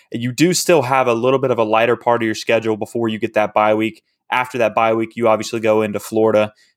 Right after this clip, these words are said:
Uh, you got Missouri, then Ole Miss, then Tennessee, and then Georgia Tech. So that stretch after that bye week is when it starts getting kinda tough for you. So you gotta make sure you're ready to go there. Um, but let's, let's focus on the game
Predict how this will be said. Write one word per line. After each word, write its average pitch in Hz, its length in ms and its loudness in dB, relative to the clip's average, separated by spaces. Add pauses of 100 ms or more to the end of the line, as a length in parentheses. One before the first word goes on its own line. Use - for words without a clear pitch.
Uh, 98 420 0 (1000)
you 120 100 -8
got 107 180 0
Missouri, 110 540 2
then 110 240 -2
Ole 107 300 0
Miss, 104 260 -2
then 110 220 -2
Tennessee, 107 480 -2
and 101 100 -4
then 101 80 -6
Georgia 98 260 -6
Tech. - 220 -2
So - 120 -10
that 135 180 2
stretch 131 440 0
after 123 300 -2
that 110 220 2
bye 110 180 2
week 110 220 0
is 107 100 -6
when 107 140 -4
it 82 60 -8
starts 107 280 -2
getting 92 220 -4
kinda 101 260 -4
tough 107 300 0
for 113 160 0
you. 113 140 -2 (280)
So - 140 0
you 117 120 2
gotta 110 240 2
make 107 200 -2
sure 113 160 -2
you're 107 140 -2
ready 104 200 0
to 104 60 -8
go 104 200 2
there. 101 300 2 (300)
Um, 104 480 0
but 131 240 0 (200)
let's, 165 240 0
let's 190 200 2
focus 180 320 0
on 156 80 2
the 131 80 0
game 135 320 -2